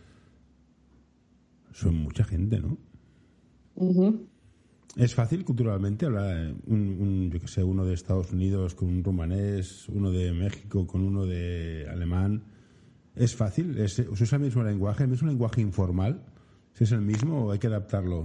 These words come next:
Speaker 1: ¿O hay que buscar un punto medio?
Speaker 2: No, fácil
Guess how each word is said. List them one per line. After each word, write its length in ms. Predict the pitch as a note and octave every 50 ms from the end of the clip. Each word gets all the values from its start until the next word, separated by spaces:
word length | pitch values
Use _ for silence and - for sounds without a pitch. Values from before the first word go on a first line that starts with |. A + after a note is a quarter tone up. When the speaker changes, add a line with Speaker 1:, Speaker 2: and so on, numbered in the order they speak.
| F2 - -
Speaker 1:
¿O 80 | G2+
hay 40 | G#2
que 60 | G2+
buscar 240 | A2 A2 - - A2+
un 140 | G#2+ G#2+ G2+
punto 320 | - - A2+ G#2+ G2+ G#2
medio? 360 | F#2+ E2+ D#2 D2+ D#2+ E2 D#2+ D#2 D#2+ - - _ _ _ _ _ _ _ - - - - - - - _ _ - - _ _ _ _ _ _ _ _ _ _ _ _ _ _ _ _ _ _ _ - - _ _ - - - _ _ _ _ _ _ _ _ -
Speaker 2:
No, 160 | G3 G3 E3+ D3+
fácil 920 | D#3 F#3 F#3+ G3+ A3 A#3+ - D#4 E4 D#4+ D4 B3 G#3+ G3 F3+ F3 F3 F3